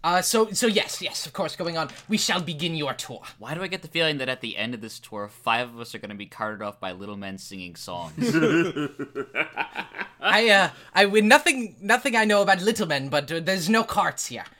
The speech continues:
Speaker 1: Uh, and he begins to walk through the gates onto the stone ground,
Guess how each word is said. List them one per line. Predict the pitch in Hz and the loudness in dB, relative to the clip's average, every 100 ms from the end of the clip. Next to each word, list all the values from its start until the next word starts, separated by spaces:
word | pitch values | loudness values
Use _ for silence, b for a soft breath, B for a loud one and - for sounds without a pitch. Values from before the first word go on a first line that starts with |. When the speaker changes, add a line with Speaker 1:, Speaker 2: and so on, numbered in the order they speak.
| B B B | B B B
Speaker 1:
Uh, | 160 165 | 6 6
and | 165 165 151 | 4 -2 -4
he | - 165 | -6 -6
begins | 143 143 147 139 | -4 -4 -4 -4
to | 143 | -6
walk | 127 123 123 - | -2 0 0 -2
through | 127 | -8
the | 113 | -6
gates | 110 107 - - - | -4 -4 -6 -12 -8
onto | 113 110 117 | -8 -8 -10
the | 107 104 | -10 -10
stone | - 123 110 107 | -8 -6 -4 -6
ground, | 98 101 95 92 | -4 -4 -4 -10